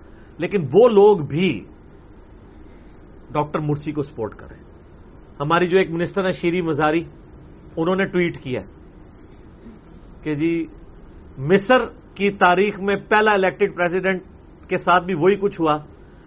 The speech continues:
جو پاکستان کی تاریخ میں پہلے elected prime minister ذوالفقار علی بھٹو کے ساتھ ہوا، حالانکہ پارٹی ان کی پی ٹی آئی ہے۔ حامد میر صاحب نے ایک بڑا پیارا کالم لکھا ہے جنگ کے اندر، شیر کی موت،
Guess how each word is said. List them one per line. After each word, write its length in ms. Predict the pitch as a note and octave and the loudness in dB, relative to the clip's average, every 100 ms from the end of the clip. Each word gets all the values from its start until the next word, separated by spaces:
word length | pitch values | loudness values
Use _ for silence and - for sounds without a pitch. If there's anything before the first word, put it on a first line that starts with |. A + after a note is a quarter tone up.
| - - | -20 -8
جو 80 | F3 | -8
پاکستان 640 | D3+ F3+ F3+ - G3 G#3 | -2 -2 -2 -2 0 0
کی 120 | G3+ | -2
تاریخ 360 | G3 F3+ F3+ D#3+ | -2 -2 -2 -4
میں 180 | E3+ E3+ - - | -6 -8 -10 -6
پہلے 320 | F#3 G3 G3 | -2 0 0
elected 460 | F3+ D#3+ D3+ F3 C#3+ - | -2 -4 -4 -8 -8 -8
prime 180 | D#3 D3 | -6 -4
minister 280 | D3 D3 D#3+ - - - | -6 -6 -8 -10 -20 -8
ذوالفقار 380 | D3 D3 D#3 | -6 -6 -4
علی 140 | D3 D3 | -2 -2
بھٹو 280 | A#2 - A2+ | -6 -10 -10
کے 80 | |
ساتھ 300 | A2+ G2+ F#2 | -10 -10 -12
ہوا، 120 | F2 E2 - - - - - | -16 -20 -20 -20 -20 -20 -6
حالانکہ 260 | B2 C#3+ E3 | -2 -2 -2
پارٹی 360 | D#3 D3+ D3+ | 2 2 0
ان 100 | E3+ | -6
کی 80 | D3 | -8
پی 120 | C#3+ | -10
ٹی 160 | C#3+ E3+ | -8 -8
آئی 160 | C3+ G2 | -8 -10
ہے۔ 180 | E2+ - - - - - - - - - - - - - - | -16 -20 -20 -20 -20 -20 -20 -20 -20 -20 -20 -20 -20 -20 -6
حامد 260 | C3 D3+ F#3 | -2 0 0
میر 180 | E3+ G3 | 0 0
صاحب 320 | F#3+ F#3+ F3+ | 2 2 2
نے 240 | F3+ F#3 | -2 -2
ایک 260 | F3+ E3+ C#3+ | -2 -4 -6
بڑا 240 | C3 D#3+ | -2 0
پیارا 320 | E3+ F3 E3+ F#3 | 0 0 0 0
کالم 380 | C#3+ D3+ D#3+ | 0 -4 -4
لکھا 240 | D3+ C#3+ D#3+ | -8 -4 -4
ہے 80 | D#3+ - | -4 -10
جنگ 280 | A#2+ D#3+ | -4 -4
کے 100 | D3+ | -4
اندر، 180 | D#3 D3 | -8 -6
شیر 340 | D#3 - D#3+ E3 | -8 -2 0 0
کی 140 | D#3 | -2
موت، 260 | C#3 B2 | -4 -2